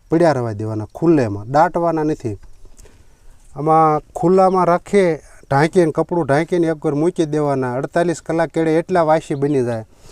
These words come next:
કે તમે એની અંદર જોઈ શકો છો, ખીર જેવું બની જાય છે. એટલે એની અંદર વાસી બને એટલે પુષ્કળ પ્રમાણની અંદર જીવાત બને છે. અને એ જીવાત આપણે જમીનમાં બહુ સારી રીતે ઉપયોગી થાય છે.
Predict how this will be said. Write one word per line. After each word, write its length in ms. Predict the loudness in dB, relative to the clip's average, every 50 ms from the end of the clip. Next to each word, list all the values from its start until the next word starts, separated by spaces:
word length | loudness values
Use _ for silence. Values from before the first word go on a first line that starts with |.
| -20 -20 -20 -20 -20 -20 -20 -20 -10 -6
કે 60 | -6
તમે 360 | -4 0 2 2 2 2 2 0
એની 100 | 0 0
અંદર 260 | 0 0 0 0 0
જોઈ 220 | 0 0 0 0
શકો 320 | 0 -2 -4 -4 -4 -6 -4
છો, 120 | -4 -6
ખીર 340 | -6 -4 2 4 4 4 4
જેવું 320 | 2 0 0 0 0 0 -2
બની 220 | 0 0 0 0
જાય 200 | 0 -2 -4 -4
છે. 60 | -6 -8 -10 -12 _ -20 -20 -20 _ _ -20 _ -20 -20 -20 -20 -20 -20 -20 -20 -20 -20 -20 -20 -20 _ -20 -20 -20 -20 -20 -20 -20 _ -20 -20 -20 -20 -20 -20 -20 _ _ _ -20 -14 -6
એટલે 200 | -2 0 0 2
એની 160 | 4 4 4
અંદર 300 | 4 2 2 2 2 2
વાસી 360 | 2 2 2 0 0 0 -2 0
બને 260 | 0 0 0 0 -2
એટલે 160 | -2 -2 -2
પુષ્કળ 520 | -2 0 0 0 0 0 0 2 2 2
પ્રમાણની 460 | 2 2 0 0 2 2 2 4 4 4
અંદર 260 | 2 2 2 2 0
જીવાત 460 | 0 0 0 2 2 2 0 -2 -4
બને 260 | -4 -2 -2 -2 -2
છે. 80 | -2 -4
અને 100 | -6 -4
એ 260 | -2 0 2 2 2
જીવાત 440 | 2 0 0 2 2 2 0 0 -2
આપણે 320 | -2 -2 0 0 0 0
જમીનમાં 600 | 0 2 2 4 4 4 4 4 2 0 -2 -2 0
બહુ 280 | 2 2 2 0 -2 -2
સારી 300 | -2 -2 -2 -2 -4 -4
રીતે 240 | -6 -6 -2 -2
ઉપયોગી 500 | -2 -2 -2 -4 -6 -4 -2 0 0 -2
થાય 240 | -4 -4 -8 -8 -8
છે. 180 | -8 -8 -10